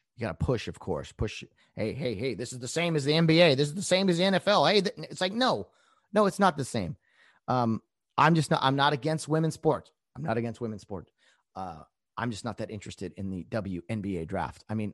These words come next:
wh-, what else is, is gonna be come across the E S P N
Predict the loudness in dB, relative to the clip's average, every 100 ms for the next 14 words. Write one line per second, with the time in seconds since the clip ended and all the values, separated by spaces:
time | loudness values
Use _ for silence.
0 | _ -10 -10 -6 -4 -2 -6 -8 -12 -12
1 | -10 -10 -10 -10 -10 -8 -10 -12 -14 _
2 | _ _ _ _ _ -6 -6 -4 -4 -4
3 | -10 -14 -14 -8 -6 -8 -8 -8 -6 -8